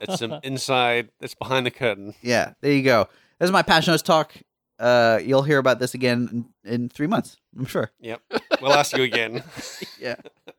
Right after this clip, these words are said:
Speaker 2: Uh, if you've got any questions, you can email frenzy questions gmail dot com. We've got, uh, a few that we, uh, have received and read. Uh, have we emailed replies to any of these people?
Speaker 1: No, we don't. Oh, sometimes.
Speaker 2: Sometimes.
Speaker 1: Sometimes if they're, like,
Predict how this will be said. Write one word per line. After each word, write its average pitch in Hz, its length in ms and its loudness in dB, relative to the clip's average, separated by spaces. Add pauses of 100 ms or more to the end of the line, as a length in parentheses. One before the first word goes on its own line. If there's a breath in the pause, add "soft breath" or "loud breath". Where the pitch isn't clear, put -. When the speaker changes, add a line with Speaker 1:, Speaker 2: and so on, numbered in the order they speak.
(680 loud breath)
Speaker 2:
Uh, 117 360 4
if 135 120 -2
you've 185 80 -4
got 190 100 2
any 180 140 0
questions, 202 500 -2
you 151 140 -4
can 160 120 -6
email 151 300 2
frenzy 151 300 -4
questions 135 340 -4
gmail 143 240 0
dot 147 140 -4
com. 151 200 -2
We've 151 180 -6
got, 143 200 2 (100)
uh, 117 260 4
a - 20 -8
few - 220 -6
that 123 100 -6
we, 117 260 -6 (260)
uh, 110 200 2
have 120 120 -10
received 160 460 -6 (400)
and 110 180 -4
read. 131 300 2 (320)
Uh, 107 340 2 (220)
have 156 100 -2
we 233 200 -4
emailed 220 180 0
replies 196 340 -6
to - 60 -14
any 202 120 -10
of 214 40 -14
these 226 100 -14
people? 226 280 -20 (640)
Speaker 1:
No, 135 200 -10
we 135 120 -16
don't. 160 200 -20 (160)
Oh, 170 320 2
sometimes. 113 760 -8
Speaker 2:
Sometimes. 127 460 -6
Speaker 1:
Sometimes 180 440 0
if 147 120 -4
they're, 131 160 2
like, 113 380 0